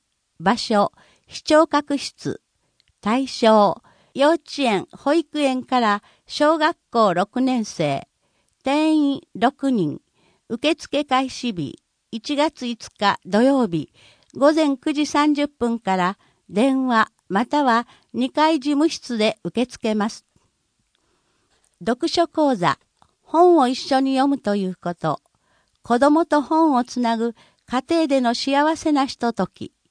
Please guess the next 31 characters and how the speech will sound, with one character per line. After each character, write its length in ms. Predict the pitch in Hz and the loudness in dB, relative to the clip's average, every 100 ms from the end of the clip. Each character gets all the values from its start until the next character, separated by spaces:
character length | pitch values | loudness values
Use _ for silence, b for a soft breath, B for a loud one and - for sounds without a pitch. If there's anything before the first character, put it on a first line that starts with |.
| _ _ _ _ _ _ _ 247 | _ _ _ _ _ _ _ -4
日 380 | 285 294 240 | -4 -4 -8
時、 240 | 165 151 - _ _ | -6 -8 -10 _ _
一 240 | 226 214 294 | -10 -4 -2
月 300 | 320 311 262 | -2 -2 -4
十 220 | 311 311 | -2 -2
八 320 | 277 294 277 | -4 -6 -4
日 300 | 269 285 196 | -4 -6 -8
金 300 | - 277 294 | -2 2 2
曜 240 | 285 247 | 2 0
日、 180 | 160 160 b b b b b 247 | -2 -8 b b b b b 0
午 160 | 311 | 2
前 260 | 320 311 254 | 4 0 0
十 240 | 240 302 | 0 0
時 140 | 247 247 | -2 -4
か 160 | 180 | -4
ら 160 | 170 175 | -4 -4
正 320 | - 247 202 | -2 0 0
午。 240 | 151 139 - _ _ _ _ - | -2 -6 -8 _ _ _ _ -6
場 160 | 196 | -4
所、 340 | 226 226 202 - _ _ | -2 2 2 0 _ _
中 320 | - 277 320 330 | -8 -2 2 2
央 160 | 339 | 2
公 260 | - 320 311 | 2 2 4
民 280 | 285 240 175 | 4 0 -4
館、 340 | 165 143 - - - | -4 -4 -6 -16 -10
二 220 | 202 247 | -8 -4
階 280 | 269 294 320 | -2 0 -2
視 140 | - | -8
聴 240 | - 294 | 0 0
覚 320 | 302 254 - 262 | 2 -2 -2 -6
室。 400 | - - 160 | -8 -12 -12